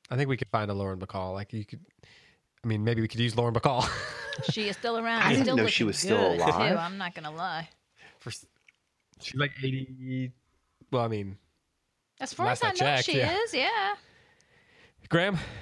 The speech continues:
Speaker 1: Lauren Bacall still alive? Res-, we need a
Speaker 2: Google
Speaker 1: research
Speaker 2: that.
Speaker 1: person. Kirsty,
Speaker 2: Cersei
Speaker 1: we
Speaker 2: Re-,
Speaker 1: now,
Speaker 2: Close
Speaker 1: we
Speaker 2: Reads
Speaker 1: have, like,
Speaker 2: research team is fully staffed.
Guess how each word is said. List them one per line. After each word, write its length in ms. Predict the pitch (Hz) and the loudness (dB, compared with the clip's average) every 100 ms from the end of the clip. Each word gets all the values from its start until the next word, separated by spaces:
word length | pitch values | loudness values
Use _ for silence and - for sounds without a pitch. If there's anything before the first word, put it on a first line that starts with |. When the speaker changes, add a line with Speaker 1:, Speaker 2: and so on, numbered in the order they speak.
| - | 0
Speaker 1:
Lauren 180 | 143 175 | 2 2
Bacall 240 | 170 175 | 4 2
still 140 | 156 170 | 4 4
alive? 340 | 160 170 160 | 4 2 2
Res-, 200 | 147 - | 0 0
we 100 | 143 | 0
need 80 | 135 | 2
a 20 | 135 | 4
Speaker 2:
Google 120 | - | 4
Speaker 1:
research 220 | 131 - | 4 4
Speaker 2:
that. 180 | 233 202 | 4 2
Speaker 1:
person. 340 | 104 98 98 - | 0 -2 -6 0
Kirsty, 300 | 151 151 415 | 2 4 2
Speaker 2:
Cersei 220 | 139 220 | 2 4
Speaker 1:
we 60 | 165 | 4
Speaker 2:
Re-, 60 | |
Speaker 1:
now, 180 | 185 214 | 4 4
Speaker 2:
Close 140 | 494 415 | 2 2
Speaker 1:
we 100 | - | 2
Speaker 2:
Reads 120 | 175 | 4
Speaker 1:
have, 100 | - | 4
like, 140 | - | 4
Speaker 2:
research 220 | 415 392 - | 2 0 0
team 280 | 392 330 294 | 0 2 0
is 120 | 311 | -2
fully 380 | - 359 392 427 | -2 0 2 0
staffed. 480 | - 359 330 285 | 2 2 2 0